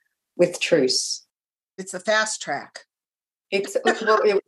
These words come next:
Speaker 1: fast track
Speaker 2: It's
Speaker 1: for
Speaker 2: like
Speaker 1: me.
Speaker 2: a fast track. It seems like you had abilities, but not to the level that were downloaded once you returned. Is that correct?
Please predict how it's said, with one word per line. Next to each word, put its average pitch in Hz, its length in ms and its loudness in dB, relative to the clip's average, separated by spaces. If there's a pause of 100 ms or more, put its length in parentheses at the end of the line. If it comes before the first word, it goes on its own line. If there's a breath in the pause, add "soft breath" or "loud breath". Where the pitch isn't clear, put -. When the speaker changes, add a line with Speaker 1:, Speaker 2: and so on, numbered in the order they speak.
Speaker 1:
fast 262 300 4
track 170 160 4
Speaker 2:
It's - 80 -6
Speaker 1:
for 202 80 2
Speaker 2:
like 196 140 6
Speaker 1:
me. 262 60 8
Speaker 2:
a - 460 0
fast 302 420 2
track. 247 540 -4 (720 loud breath)
It 240 140 -4
seems 453 340 0
like 240 240 0
you 277 140 -4
had 359 420 0 (120)
abilities, 175 760 -6
but 202 120 -6
not 240 260 0
to - 100 -12
the 240 100 0
level 202 640 0
that - 140 -2
were 190 120 -4
downloaded 190 920 -2 (100)
once 190 460 -4
you 175 460 -6 (220)
returned. 175 460 -6
Is 147 120 -10
that 180 200 -2
correct? - 500 -8